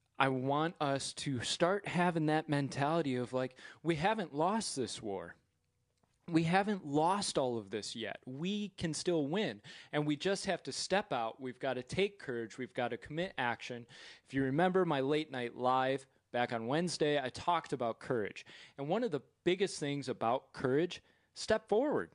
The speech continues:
Go out. Make that first step. You can do it. And that's what we're trying to do. We're trying to be a voice. We're trying to give out truth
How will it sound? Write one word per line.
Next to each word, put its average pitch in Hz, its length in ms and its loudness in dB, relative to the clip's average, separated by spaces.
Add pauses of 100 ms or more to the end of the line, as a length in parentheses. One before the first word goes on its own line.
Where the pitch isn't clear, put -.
(640)
Go 190 240 4
out. 196 460 -2 (420)
Make 143 280 0
that 202 200 0
first 185 220 0
step. 175 300 0 (1120)
You 180 240 4
can 180 200 0
do 156 200 4
it. - 120 -2 (880)
And 139 220 2
that's 190 260 2
what 190 140 4
we're 160 140 2
trying 160 240 0
to 139 80 0
do. 135 160 2
We're 131 100 2
trying 190 280 2
to 190 40 0
be 170 140 0
a 143 80 0
voice. 131 360 -2
We're 123 100 -6
trying 160 240 -2
to 156 40 2
give 143 160 -4
out 123 200 0
truth 185 380 0